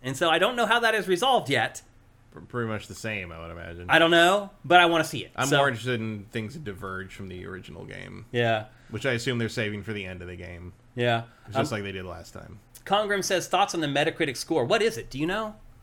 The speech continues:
Speaker 2: Uh, ninety-two, ninety-three in
Speaker 1: Okay.
Speaker 2: there.
Speaker 1: I mean, it's a little higher than I would give it, but it's in the realm of reason.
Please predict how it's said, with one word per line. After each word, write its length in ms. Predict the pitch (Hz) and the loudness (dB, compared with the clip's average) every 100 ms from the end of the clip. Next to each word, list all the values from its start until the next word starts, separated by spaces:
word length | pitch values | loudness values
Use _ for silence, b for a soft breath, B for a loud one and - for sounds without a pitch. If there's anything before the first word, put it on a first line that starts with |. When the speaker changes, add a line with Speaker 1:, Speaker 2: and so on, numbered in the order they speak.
| - | -10
Speaker 2:
Uh, 600 | 113 107 107 104 101 101 90 | -6 -4 -2 -2 -4 -6 -6
ninety-two, 640 | 110 123 110 - 123 123 120 | -6 -6 -8 -8 -6 -4 -4
ninety-three 640 | 113 110 120 117 117 123 | -6 -8 -6 -4 -4 -6
in 60 | - | -4
Speaker 1:
Okay. 120 | - | 0
Speaker 2:
there. 240 | 151 151 - | 0 -2 -6
Speaker 1:
I 80 | 202 | -2
mean, 100 | 240 | 0
it's 120 | 277 | 2
a 40 | 254 | 2
little 340 | 160 165 190 | 4 4 4
higher 320 | 190 202 208 | 2 2 2
than 100 | 196 | 2
I 80 | 196 | 0
would 120 | 208 190 | 0 -2
give 140 | 208 | -2
it, 80 | 220 | 0
but 100 | 233 | -2
it's 120 | 233 | -2
in 60 | 214 | -2
the 80 | |
realm 140 | 139 123 | 0 0
of 120 | 101 | -2
reason. 400 | 92 92 117 143 | -6 -6 -6 -6